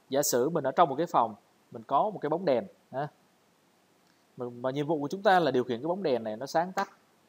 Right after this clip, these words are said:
À. Ok, ok. Vậy thì, à, s, với những cái mà, mà vừa rồi mà mình học á,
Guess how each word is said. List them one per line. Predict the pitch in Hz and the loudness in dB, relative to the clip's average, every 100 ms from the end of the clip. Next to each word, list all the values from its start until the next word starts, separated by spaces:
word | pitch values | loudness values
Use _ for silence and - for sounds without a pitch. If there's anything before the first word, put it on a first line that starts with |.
| _ - | _ -16
À. | 123 - _ _ _ _ - | -16 -18 _ _ _ _ -4
Ok, | 160 160 160 - _ _ _ _ | 0 2 0 -6 _ _ _ _
ok. | 131 135 135 _ _ | -8 -6 -6 _ _
Vậy | 151 143 | -2 0
thì, | 135 - _ _ _ _ _ _ | 0 -4 _ _ _ _ _ _
à, | 135 127 120 120 117 - _ _ _ _ _ _ _ _ _ _ _ _ _ _ _ _ _ _ _ _ _ _ _ _ _ _ _ _ _ _ _ _ _ _ _ _ _ | -14 -12 -10 -12 -14 -18 _ _ _ _ _ _ _ _ _ _ _ _ _ _ _ _ _ _ _ _ _ _ _ _ _ _ _ _ _ _ _ _ _ _ _ _ _
s, | - - 165 | -14 -14 -6
với | 185 226 | -2 -2
những | 170 | 0
cái | 151 196 214 | 2 2 0
mà, | 139 | -2
mà | 131 | -2
vừa | 123 127 | -2 2
rồi | 135 127 | 4 4
mà | 123 | 2
mình | 123 123 | -6 0
học | 135 | 0
á, | - | 0